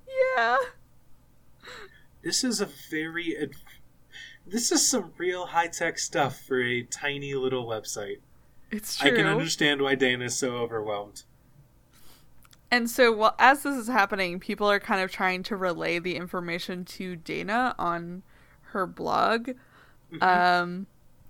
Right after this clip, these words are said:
Speaker 1: and she posts a small update. Uh, she says, Well, I mean, I host the site on a standard I S P since people have been asking me.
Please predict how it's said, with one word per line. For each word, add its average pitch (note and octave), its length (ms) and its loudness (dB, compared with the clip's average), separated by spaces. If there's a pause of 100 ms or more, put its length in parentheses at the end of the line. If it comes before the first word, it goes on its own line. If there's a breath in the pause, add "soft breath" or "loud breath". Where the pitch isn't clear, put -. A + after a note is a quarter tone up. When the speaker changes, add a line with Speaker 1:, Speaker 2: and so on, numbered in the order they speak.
(720)
Speaker 1:
and F#3+ 400 0
she G#3+ 560 -2
posts G#3 720 -4
a F3+ 300 -4
small A#3+ 640 -4
update. C#4 480 -4 (760 soft breath)
Uh, F#3 560 4 (1120)
she G#3 240 -6
says, F#3+ 320 -2
Well, A#3 380 6
I - 180 0
mean, F#3 240 -2
I F3 120 2
host G#3 360 -4
the F#3+ 220 -4
site F#3+ 400 2
on F3 140 2
a F3 120 0
standard F3+ 540 0
I E3+ 160 2
S F3 220 -2
P B3+ 340 -2
since F#3+ 240 -10
people E3+ 260 -6
have E3 100 -4
been F3+ 80 -2
asking G3 400 -2
me. G3 300 -4